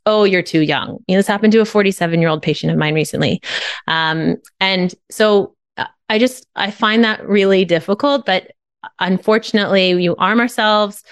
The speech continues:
with the information, these validated resources, then we can approach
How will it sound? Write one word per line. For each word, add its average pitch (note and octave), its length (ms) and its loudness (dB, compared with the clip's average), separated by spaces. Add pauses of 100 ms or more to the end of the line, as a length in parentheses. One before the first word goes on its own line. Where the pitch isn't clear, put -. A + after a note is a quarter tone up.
(220)
with G3+ 360 -2
the A#3 140 4
information, G3 880 0
these D#3+ 180 -6
validated G#3 640 2
resources, E3+ 960 0
then D#3+ 180 -2
we D#3+ 140 2
can E3 240 -2
approach F#3 640 -2